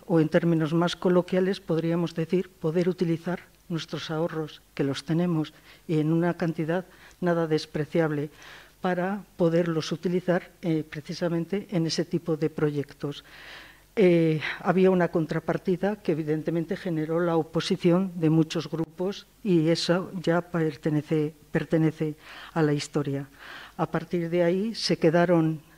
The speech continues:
yo creo, en el aire muchos proyectos que podrían ir encaminados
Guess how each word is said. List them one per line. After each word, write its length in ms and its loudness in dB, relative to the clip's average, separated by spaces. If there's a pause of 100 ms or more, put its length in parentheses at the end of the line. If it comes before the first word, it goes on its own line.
(200)
yo 160 0
creo, 540 2
en 160 2
el 140 2
aire 420 0
muchos 460 0
proyectos 760 -2 (360)
que 100 4
podrían 720 2
ir 160 2
encaminados 840 0